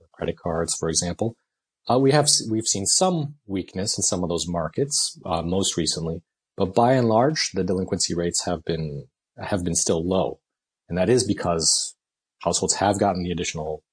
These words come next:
financial support that, that we, that we've discussed. And on top of that, there have been, um, forbearance, uh, plans or payment deferral plans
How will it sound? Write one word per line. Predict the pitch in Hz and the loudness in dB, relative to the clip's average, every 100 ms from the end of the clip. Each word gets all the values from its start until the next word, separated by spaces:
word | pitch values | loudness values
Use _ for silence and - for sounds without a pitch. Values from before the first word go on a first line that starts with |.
| _ _ _ - | _ _ _ -4
financial | 90 82 80 | -2 0 0
support | 78 90 - 92 85 | -2 -2 -2 -2 -2
that, | 73 65 _ | -8 -10 _
that | - | -12
we, | 76 76 _ _ - | -10 -12 _ _ -10
that | 76 | -10
we've | 82 - | -10 -4
discussed. | - - 175 107 - - _ _ _ _ _ - | -2 4 4 4 -2 -6 _ _ _ _ _ 0
And | 151 143 123 | 4 4 2
on | 107 | 2
top | 131 120 | 2 2
of | 98 | 2
that, | 87 85 | -2 -2
there | 82 82 | -4 -6
have | 95 87 | -2 -4
been, | 82 85 80 76 - | -2 -4 -4 -10 -10
um, | 78 76 73 - _ _ _ _ _ _ | -6 -6 -6 -10 _ _ _ _ _ _
forbearance, | 110 98 123 113 90 - - | 2 4 6 4 2 0 0
uh, | 92 82 76 | -2 -2 -2
plans | - - 71 71 71 | -6 -8 -6 -4 -4
or | 71 | -4
payment | - 101 85 80 | -4 -4 -4 -6
deferral | 82 - 85 78 - | -8 -4 -2 -2 -4
plans | - 76 73 | -8 -10 -8